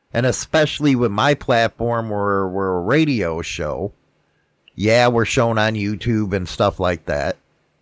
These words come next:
That's the t-, kind of discussions that we're going towards. 'Cause I'm gonna start reaching out. You know, in the past, everybody wanted to be interviewed, and I kinda held back.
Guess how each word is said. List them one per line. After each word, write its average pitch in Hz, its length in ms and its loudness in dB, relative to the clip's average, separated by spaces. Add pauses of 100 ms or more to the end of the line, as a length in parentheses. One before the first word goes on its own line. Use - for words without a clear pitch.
(960)
That's 123 420 2
the 127 120 0
t-, 110 240 0
kind 117 320 2
of 101 80 0
discussions 101 1000 0
that 95 480 0
we're 95 180 0
going 98 500 4
towards. 67 600 -6 (560)
'Cause 123 160 -2
I'm 160 220 0
gonna 147 340 0
start 135 340 -2
reaching 127 320 -6
out. 113 340 -2
You 123 120 -4
know, 117 160 0
in 127 100 0
the 123 80 -2
past, 123 500 0
everybody 117 420 0
wanted 113 240 0
to 104 40 -2
be 110 180 -4
interviewed, 110 540 -2
and 101 140 -4
I 95 80 -2
kinda 110 340 -2
held 104 300 0
back. 90 400 -2